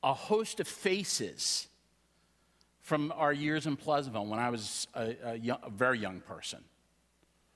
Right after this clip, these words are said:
And I couldn't even remember all of their names, but I remember them.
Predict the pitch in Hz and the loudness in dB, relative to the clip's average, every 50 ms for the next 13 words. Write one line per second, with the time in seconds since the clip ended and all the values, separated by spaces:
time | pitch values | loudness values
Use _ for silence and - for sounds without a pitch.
0 | _ _ _ _ _ _ _ _ _ _ _ _ _ _ _ - 147 156 175 196 | _ _ _ _ _ _ _ _ _ _ _ _ _ _ _ 2 4 6 6 4
1 | - 262 233 214 202 190 170 165 160 151 151 151 156 175 180 170 165 175 - - | 4 2 0 2 2 0 2 2 2 4 4 4 4 4 2 0 -2 -2 0 0
2 | 143 151 165 165 156 156 135 120 139 131 131 131 135 135 131 120 110 104 104 120 | 2 2 4 4 2 0 0 0 0 2 4 4 4 2 2 0 -2 0 0 2
3 | 120 120 117 117 120 123 127 127 127 123 123 120 117 110 104 101 107 101 90 82 | 4 4 4 2 2 0 2 2 2 2 2 2 0 0 -2 -2 -2 -4 -4 -6
4 | 78 78 | -10 -16